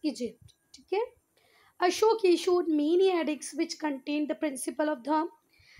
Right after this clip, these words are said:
The edicts describe the reforms Ashok carried out and the moral principle he encouraged। उसने बहुत सारे एडिक्ट्स लिखवाए पिलर्स पे, रॉक्स पे, और उसमें सारी मॉरल वैल्यूज, मॉरल प्रिंसिपल्स थे जो अशोक एनकरेज करते थे।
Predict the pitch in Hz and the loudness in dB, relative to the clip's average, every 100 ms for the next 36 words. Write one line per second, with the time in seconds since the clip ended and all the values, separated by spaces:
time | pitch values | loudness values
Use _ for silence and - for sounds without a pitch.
0 | - - 330 370 - 370 359 - 349 349 | -6 0 2 0 -2 -2 -2 2 2 2
1 | 349 294 - 330 311 330 330 330 - 311 | -2 -2 -2 2 2 2 -2 -4 -6 -2
2 | 302 311 330 277 294 311 311 339 - _ | -2 0 -4 -2 -2 0 0 -2 -8 _
3 | _ _ _ _ _ - 330 285 294 311 | _ _ _ _ _ 0 2 2 2 2
4 | 330 392 370 359 320 - 339 302 294 302 | 4 2 0 0 0 -2 -2 0 -2 -2
5 | 285 311 302 392 - - - _ 277 - | -2 -2 -2 -2 -6 -20 -20 _ -12 -6
6 | 302 269 294 320 277 254 285 - 349 349 | -4 -2 -2 0 -2 -2 -6 -4 -4 -2
7 | 330 320 320 302 277 311 320 - 320 285 | 0 0 0 -2 0 0 -2 -4 -2 -2
8 | 254 320 - - 320 311 - - - - | -2 -4 -4 -6 -4 -4 -6 -18 -18 -4
9 | 294 285 311 285 294 269 262 254 262 254 | -2 -2 -4 -4 -4 -4 -4 -4 -4 -4
10 | 240 320 311 320 320 - 269 262 254 247 | -2 -2 0 -2 -4 -6 -4 -4 -4 -6
11 | 294 285 339 349 330 - 320 285 277 254 | -6 -4 -4 -2 -4 -4 -4 -4 -6 -4
12 | 302 - 269 254 285 311 - 330 - 320 | -6 -6 -8 -6 -6 -6 -6 -8 -6 -6
13 | 370 | -6